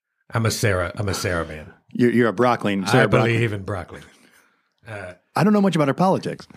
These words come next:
Speaker 1: Well, she was, uh, she was kind of a hard right, which I didn't know till the bitter end.
Speaker 2: Oh, yeah.
Speaker 1: She kind of,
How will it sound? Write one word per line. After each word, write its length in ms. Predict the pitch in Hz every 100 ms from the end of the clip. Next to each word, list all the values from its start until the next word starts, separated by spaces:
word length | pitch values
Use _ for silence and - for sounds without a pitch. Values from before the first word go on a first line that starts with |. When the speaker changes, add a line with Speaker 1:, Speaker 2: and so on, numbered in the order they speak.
| -
Speaker 1:
Well, 300 | 196 214 185
she 160 | 170 233
was, 220 | 196 147
uh, 260 | 139 131 117
she 160 | 190
was 140 | 196 -
kind 200 | 165 139
of 100 | 110
a 80 | 110
hard 500 | 139 127 120 110 -
right, 360 | 107 110 82 - _ _ _ _ _ -
which 160 | 117
I 60 | 131
didn't 280 | 110 139 127
know 220 | 127 120
till 180 | - 95
the 100 | 98
bitter 320 | 101 101 90
end. 340 | 78 80 196 - -
Speaker 2:
Oh, 240 | 139 113
yeah. 160 | 117 113
Speaker 1:
She 240 | 120 139
kind 220 | 131 139 131
of, 180 | 107